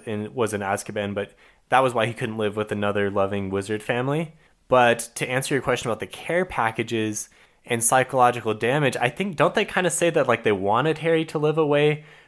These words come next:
from the wizarding world so he wouldn't be overwhelmed with fans and admirers, and they wanted him to have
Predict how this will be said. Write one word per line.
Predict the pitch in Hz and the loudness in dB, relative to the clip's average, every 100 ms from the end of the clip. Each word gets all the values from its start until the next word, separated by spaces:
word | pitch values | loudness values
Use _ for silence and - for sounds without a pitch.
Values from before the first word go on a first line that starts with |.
| - | -4
from | 147 | 0
the | 143 | 2
wizarding | 139 135 147 147 | 2 2 2 0
world | 143 147 143 | 4 4 4
so | 123 | -2
he | 120 | -2
wouldn't | 117 120 | -2 -2
be | 117 | 0
overwhelmed | 107 110 113 101 104 117 113 | 2 2 2 2 2 0 -2
with | 107 104 | -4 -4
fans | - 107 110 113 | -2 -4 -4 -4
and | 104 | -6
admirers, | 101 101 113 117 113 | -2 0 0 0 -2
and | 104 | -4
they | 101 | -2
wanted | 104 110 117 | -2 -2 -4
him | 117 | -6
to | 120 | -2
have | 127 117 113 | 0 0 -4